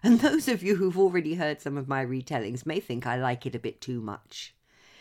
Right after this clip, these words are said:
Well, if so, I'm in good company. So did Jane Austen. Now, when I set out to prepare a presentation on Maeve of Connacht,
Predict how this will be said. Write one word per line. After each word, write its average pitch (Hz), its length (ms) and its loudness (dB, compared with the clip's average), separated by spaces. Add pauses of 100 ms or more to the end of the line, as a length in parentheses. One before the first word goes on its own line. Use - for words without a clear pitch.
(240)
Well, 254 180 2
if 453 100 -6
so, 165 420 0 (240)
I'm 226 200 6
in 220 120 4
good 196 180 2
company. 107 560 -10 (180)
So 190 240 4
did 147 200 -2
Jane 131 260 -2
Austen. 90 480 -12 (1600)
Now, 247 220 4
when 233 180 2
I 214 100 -2
set - 340 -4
out 170 260 0
to - 60 -18
prepare 180 500 0
a 175 60 -6
presentation 180 760 0
on 156 200 -2
Maeve 151 280 0
of 135 160 -14
Connacht, - 640 -4